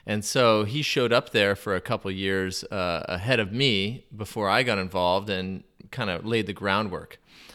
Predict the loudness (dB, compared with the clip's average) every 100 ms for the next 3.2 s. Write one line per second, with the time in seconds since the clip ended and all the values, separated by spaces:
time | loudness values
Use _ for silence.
0 | -8 -6 -4 -2 -2 0 0 2 4 4
1 | 2 -2 -4 -2 -4 -8 _ -16 -10 -8
2 | -6 -8 -10 -14 -16 -16 -6 -6 -4 -8
3 | -8